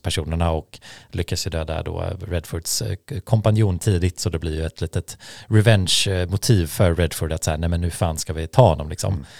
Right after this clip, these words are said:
Speaker 1: Och connectas till Paul Newmans karaktär som är en liten, eh, han är ju också en mer,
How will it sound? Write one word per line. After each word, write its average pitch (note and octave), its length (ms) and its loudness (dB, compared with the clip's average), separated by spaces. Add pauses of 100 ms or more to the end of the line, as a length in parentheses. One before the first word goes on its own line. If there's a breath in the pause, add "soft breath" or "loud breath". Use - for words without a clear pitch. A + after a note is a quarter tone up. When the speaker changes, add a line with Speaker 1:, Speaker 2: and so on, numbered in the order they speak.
(100 loud breath)
Speaker 1:
Och E2 240 -2
connectas F2 460 -2
till E2 220 -6
Paul G2 180 -2
Newmans G2+ 300 4
karaktär G2+ 380 2
som G2 160 -2
är F#2 40 0
en F#2 100 -4
liten, F#2 320 -2 (500 loud breath)
eh, - 300 -6
han G2 180 2
är F#2+ 40 2
ju F#2+ 80 2
också F#2+ 220 0
en F2+ 200 2 (240)
mer, F#2+ 280 2